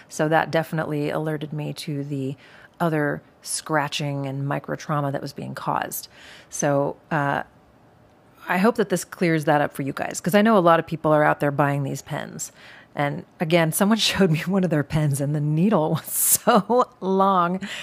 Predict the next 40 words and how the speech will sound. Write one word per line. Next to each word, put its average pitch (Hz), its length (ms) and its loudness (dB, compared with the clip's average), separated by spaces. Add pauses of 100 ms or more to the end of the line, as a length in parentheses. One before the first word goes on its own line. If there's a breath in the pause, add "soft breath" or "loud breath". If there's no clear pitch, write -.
(140 loud breath)
it 190 100 4
looked 196 160 4
like 196 120 4
a 185 40 2
torture 196 300 2
device. 160 380 0
I - 80 0
was 175 100 2
like, 156 120 4
"What, 175 120 0
are 165 160 0
you 156 140 -2
piercing 180 500 0
your 160 120 2
cheeks?" - 600 0
I'm 170 100 0
not 170 200 2
sure 160 360 0 (540 loud breath)
what's - 200 -4
the - 80 -8
point. 156 380 -2 (140)
You're 175 100 -2
not 170 220 2
gonna, 156 180 0 (400)
your, 180 140 0
the, 185 160 0
your 180 200 -2
skin 196 240 2
isn't 160 180 4
even 156 160 2
as 143 100 -4
deep 143 200 -4
as 143 100 -6
this - 180 -8
needle 147 220 -4
was. - 320 -4
<laughs> - 40 -6
It - 260 2
looked - 240 -2
crazy. 170 420 2